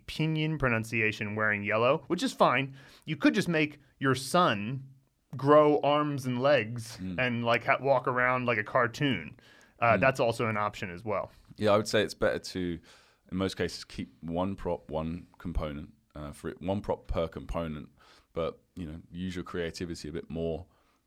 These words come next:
Speaker 2: as to how you can apply it to the thing you want. Maybe, or
Speaker 1: Yeah.
Speaker 2: maybe the thing you want to do just isn't gonna work, and you should think about another way.
Speaker 1: Right,
Speaker 2: You
Speaker 1: right.
Speaker 2: know?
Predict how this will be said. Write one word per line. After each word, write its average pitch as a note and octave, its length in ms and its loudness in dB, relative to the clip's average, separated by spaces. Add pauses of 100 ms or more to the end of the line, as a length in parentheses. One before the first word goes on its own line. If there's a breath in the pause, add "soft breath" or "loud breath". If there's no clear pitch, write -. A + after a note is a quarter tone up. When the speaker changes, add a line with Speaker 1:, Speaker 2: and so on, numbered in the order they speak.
Speaker 2:
as E2 160 -10
to F2 120 -14
how E2 140 -4
you D#2+ 120 -6
can E2 100 -10
apply D#2 340 -8
it - 80 -14
to - 120 -20
the D2+ 60 -18
thing D#2 140 -18
you D#2 120 -16
want. E2 300 -14
Maybe, F2+ 120 -8
or G2+ 140 -4
Speaker 1:
Yeah. G#2+ 80 2
Speaker 2:
maybe G2 160 -2
the F#2+ 80 -6
thing G#2 160 -4
you F#2 160 -2
want A2 280 -2
to G2 80 -10
do F2+ 320 -4 (100)
just - 200 -12
isn't G2 140 -8
gonna E2+ 140 -6
work, G2+ 600 -2
and E2+ 240 -6
you D#2+ 60 -10
should - 140 -16
think F2+ 120 -10
about - 160 -10
another E2 200 -10
way. D#2+ 280 -8 (140)
Speaker 1:
Right, G2 280 -2 (140)
Speaker 2:
You G#2+ 60 -10
Speaker 1:
right. F#2+ 200 -2
Speaker 2:
know? D2+ 60 -12